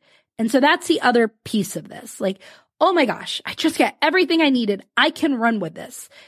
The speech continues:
Again, the call that I'm using as an example on this episode is, "Wow, I got everything I needed about market research. I have it all done for me. I'm good," right? Like, I'm able to run with this on my own. I know how to promote it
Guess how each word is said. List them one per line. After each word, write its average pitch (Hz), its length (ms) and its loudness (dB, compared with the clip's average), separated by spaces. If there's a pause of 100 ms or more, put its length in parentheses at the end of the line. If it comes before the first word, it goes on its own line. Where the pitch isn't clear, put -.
(140)
Again, 294 320 2
the 226 80 0
call 269 320 2
that 262 120 2
I'm 254 140 2
using 254 340 -2
as 220 200 -2
an 226 80 -4
example 247 680 -4 (480)
on 226 140 2
this 220 180 0
episode 233 720 0
is, 247 240 -2 (240)
"Wow, 349 380 0
I - 140 0
got 349 280 2
everything 339 480 0
I 269 160 0
needed 294 400 2
about 226 300 -2
market 262 320 -2
research. 254 420 -2
I 202 80 -4
have 285 220 0
it 311 160 0
all 320 280 0
done 269 280 2 (100)
for 330 220 2
me. 208 280 -2 (320)
I'm 269 340 2
good," 247 680 2
right? 254 240 0
Like, 311 140 -2 (260)
I'm 392 320 2
able 269 280 0
to - 140 -6
run 302 280 0
with 311 100 0
this 254 160 -2
on 247 120 2
my 247 160 0
own. 320 240 0
I 208 60 0
know 220 120 0
how 233 120 -2
to 202 60 -2
promote 240 440 -2
it 392 220 2